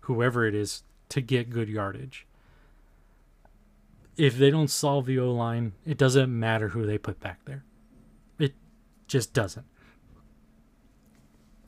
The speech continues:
So paying a big name running back, probably not a good idea. Trading players and assets for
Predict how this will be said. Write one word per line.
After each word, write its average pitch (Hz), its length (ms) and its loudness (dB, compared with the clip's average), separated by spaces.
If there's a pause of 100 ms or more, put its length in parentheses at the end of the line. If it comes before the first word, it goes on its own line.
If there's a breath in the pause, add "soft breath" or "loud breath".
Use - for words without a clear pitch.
(1000 soft breath)
So 104 280 -4
paying 139 340 2
a 139 60 2
big 139 220 2
name 131 280 0
running 127 200 0
back, 131 240 -2 (420 loud breath)
probably 120 300 4
not 117 180 -2
a 113 40 -6
good 110 200 -4
idea. 101 300 -8 (720 soft breath)
Trading 135 680 0 (300)
players 131 380 2
and 123 100 -4
assets 127 500 -4
for 117 460 -8